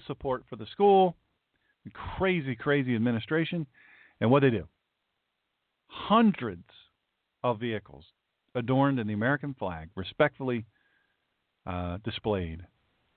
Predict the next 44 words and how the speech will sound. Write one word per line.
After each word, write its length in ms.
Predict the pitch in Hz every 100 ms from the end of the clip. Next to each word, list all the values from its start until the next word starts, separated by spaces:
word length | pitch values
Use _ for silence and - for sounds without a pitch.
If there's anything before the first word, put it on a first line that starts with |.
| _ _ _ _ _ _ _ _ _ _ _ _ _ _
And 120 | 107
they 80 | 120
lined 300 | 131 143 170
up. 100 | 180
They 140 | 110 107
met, 320 | 123 151 -
I 80 | 113
think 160 | 127
it 20 |
was 180 | 104 113 -
two 120 | 139
or 40 |
three, 300 | 127 135 135 131 -
two 80 | 175
or 40 | 180
three 140 | 156
miles 200 | 139 117
before. 160 | 120 113
And 80 |
somebody 240 | - 151 131
said, 120 | 139
"Hey, 100 | 175
you 100 | 156
know 100 | 196
what? 100 | 202
We 100 | 214
should 160 | - 123
film 240 | 180 139
this." 160 | 82 85 _ _ _ _ _ _ _ _ _ _ _ _ _ _ _ _ _ _
And 140 | 139 139
I 80 | 165
mean, 180 | 156
it 80 | 151
was 120 | 107
long. 460 | 107 113 117 95 95
It 120 | 139
was, 140 | 120 110 -
it 120 | 147
was 140 | 113 104
long. 240 | 104 101
It 40 | 101
was 80 |
like 120 | 120 117
ten, 220 | 156 151